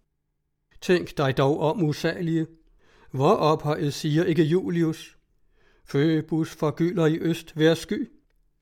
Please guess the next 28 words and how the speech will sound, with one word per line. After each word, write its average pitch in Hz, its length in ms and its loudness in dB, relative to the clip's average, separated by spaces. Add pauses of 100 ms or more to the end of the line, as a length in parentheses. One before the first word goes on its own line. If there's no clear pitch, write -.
(800)
Og 156 140 2
hør 131 180 2
så 123 160 -4
dit 143 340 -6
vås 165 340 2
ved 165 160 6
siden 175 420 4
af: 196 200 -4 (760)
'Apollos 127 680 -4
venner, 131 400 2
nu 139 180 0
natten 139 560 0
flyer.'" 160 440 -4 (2000)
"Ja, 135 100 0
det 123 300 -6
er 113 40 -8 (100)
ikke 160 280 0
ganske 156 420 2
det 208 140 0
samme," 151 440 0 (240)
begyndte 147 360 2
Junius. 151 560 -2 (880)
"Et 147 360 0
ord 208 320 2
endnu," 185 360 6 (260)
afbrød 143 400 2
borgeren 143 480 2
ham, 147 180 -2